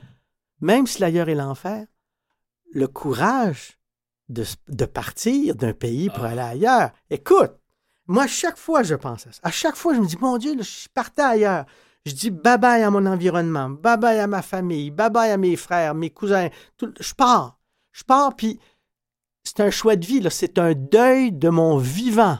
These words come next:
Speaker 2: Ouais.
Speaker 1: Ah !
Speaker 2: Mais le pire, c'est que toi et moi, on se dit, les chances que ça nous arrive sont minces.
Speaker 1: Ben,
Speaker 2: On,
Speaker 1: ouais.
Speaker 2: on se le dit, là,
Speaker 1: Ouais.
Speaker 2: puis on, on devrait pas, mais on se le dit, tu sais,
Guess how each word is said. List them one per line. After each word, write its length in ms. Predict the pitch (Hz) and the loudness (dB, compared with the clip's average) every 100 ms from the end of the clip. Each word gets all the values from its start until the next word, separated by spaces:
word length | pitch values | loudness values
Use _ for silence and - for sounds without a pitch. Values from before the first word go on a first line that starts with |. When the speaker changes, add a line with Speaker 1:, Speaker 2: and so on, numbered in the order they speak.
| - | -4
Speaker 2:
Ouais. 260 | 127 151 - _ _ _ _ - | -4 -4 -6 _ _ _ _ 0
Speaker 1:
Ah ! 200 | 285 269 - - - - | 4 4 0 -10 -16 -4
Speaker 2:
Mais 220 | 165 185 | -2 -2
le 140 | 147 143 | -2 -2
pire, 400 | - 220 330 - | 0 0 0 -2
c'est 200 | 147 135 | -4 -2
que 320 | 170 185 233 226 _ _ _ _ _ _ _ | 0 0 -2 -6 _ _ _ _ _ _ _
toi 180 | 233 302 | -4 0
et 80 | 185 | 0
moi, 460 | 147 151 214 285 302 _ _ _ _ _ | 2 0 0 -4 -10 _ _ _ _ _
on 200 | 147 160 | 0 0
se 140 | 139 120 | 0 -4
dit, 500 | 113 120 143 208 381 _ _ _ _ _ _ _ _ - | -4 -2 0 -2 -4 _ _ _ _ _ _ _ _ -2
les 220 | 170 214 | 0 2
chances 340 | - 285 269 | 2 2 0
que 100 | - 165 | -2 -2
ça 220 | - 160 | 0 0
nous 180 | 143 131 | 0 0
arrive 220 | 127 190 | 0 -4
sont 180 | 131 95 | -6 -8
minces. 220 | 76 - | -10 0
Speaker 1:
Ben, 200 | 156 185 - | 2 2 -2
Speaker 2:
On, 120 | - 156 | -8 -2
Speaker 1:
ouais. 80 | |
Speaker 2:
on 60 | 160 | 0
se 120 | 175 | 0
le 100 | 185 | 0
dit, 320 | 151 147 277 311 | 0 0 2 4
là, 220 | 185 240 | 4 2
Speaker 1:
Ouais. 60 | - _ _ - | -6 _ _ -6
Speaker 2:
puis 380 | 151 160 170 175 | -2 0 0 -2
on, 140 | 131 127 | -4 -4
on 100 | 131 | 0
devrait 320 | 131 131 131 - | 0 0 -2 0
pas, 200 | 185 240 | -2 0
mais 100 | 151 | -2
on 80 | 143 | 0
se 100 | 147 | -2
le 60 | |
dit, 260 | 123 147 180 - _ | -2 -4 -6 -12 _
tu 80 | 202 | 0
sais, 240 | 220 220 | 0 -2